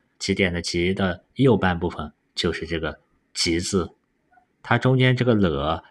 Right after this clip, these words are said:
像一个人的形状，右边这个“右”表示手拿着棒子，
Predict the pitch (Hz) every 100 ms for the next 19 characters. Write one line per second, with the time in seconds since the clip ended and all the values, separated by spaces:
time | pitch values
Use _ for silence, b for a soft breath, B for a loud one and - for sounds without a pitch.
0 | - - 98 85 87 80 80 107 - 82
1 | 78 95 82 78 _ _ _ _ - 127
2 | 104 107 110 107 107 135 90 85 85 92
3 | - 92 76 78 90 95 117 101 85 78